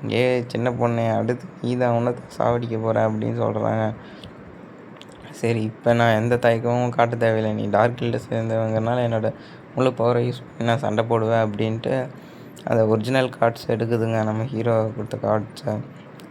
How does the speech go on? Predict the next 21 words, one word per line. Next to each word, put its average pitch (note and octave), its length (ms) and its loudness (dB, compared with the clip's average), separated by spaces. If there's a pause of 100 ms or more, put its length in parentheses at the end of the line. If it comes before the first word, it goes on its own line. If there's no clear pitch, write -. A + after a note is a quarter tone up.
(120)
அதை A2 180 6
எடுத்தோன்னே B2+ 340 2
பயங்கரமான A#2+ 800 4
வந்து A#2+ 540 0 (880)
இதாகுதுங்க. A2+ 580 4 (800)
இவளோட A2 520 2
மேஜிக் B2+ 420 0
பவர் B2+ 180 4
வந்து B2+ 180 0
ரொம்ப A#2 280 2
அதிகமாகவே A#2+ 540 2
இருக்குது. A2 420 0
இவ்வளோ A2+ 180 2
முதல்ல A#2+ 440 -2
கதையை B2 380 0
முடிக்கணும் B2 540 0
அப்படின்ட்டு A#2 600 -2
அந்த A#2 360 2 (960)
இது A#2 220 -2
வந்து A#2+ 220 0
அட்டாக் B2 400 2